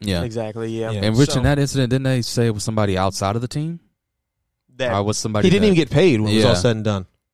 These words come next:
Speaker 1: Yeah.
Speaker 2: somebody outside of the team, what?
Speaker 1: Outside
Speaker 2: That
Speaker 1: of Connor's team that actually videotaped and
Speaker 2: Oh,
Speaker 1: released
Speaker 2: I
Speaker 1: it.
Speaker 2: don't know. I don't remember. I don't remember. I just remember the footage got out.
Speaker 1: Yeah.
Speaker 2: The, uh, I, the picture, I think it was a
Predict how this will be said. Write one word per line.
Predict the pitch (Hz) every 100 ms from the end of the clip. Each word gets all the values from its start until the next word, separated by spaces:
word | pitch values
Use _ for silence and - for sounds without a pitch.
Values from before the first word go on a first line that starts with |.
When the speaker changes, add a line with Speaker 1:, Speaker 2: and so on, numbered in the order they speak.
| _ _ -
Speaker 1:
Yeah. | 101 92 -
Speaker 2:
somebody | 131 175 151 139
outside | 135 127 135 120
of |
the | 117
team, | - 131 113
what? | 113 113 107
Speaker 1:
Outside | 117 113 123
Speaker 2:
That |
Speaker 1:
of | 110
Connor's | 117 107 101
team | 117 107
that | 92 90
actually | 90 - 92
videotaped | 92 90 87 92 87 -
and | 87 90 _ _ _ _ 101
Speaker 2:
Oh, | 139
Speaker 1:
released | 123
Speaker 2:
I | 117 123
Speaker 1:
it. |
Speaker 2:
don't | 117
know. | 117 117 113 - -
I | 127
don't | 117
remember. | 113 117 113 117 95 - - _ _ _
I | 131 127
don't |
remember. | 117 117 113
I |
just | 127 117
remember | 120 113
the | 110
footage | - 117 -
got | 123 113
out. | 110 107 107
Speaker 1:
Yeah. | 95
Speaker 2:
The, | 120
uh, | 113 113 113 -
I, | 139
the | 120 117
picture, | 131 - 170 - 135 117
I | 117
think | 147
it |
was |
a | 117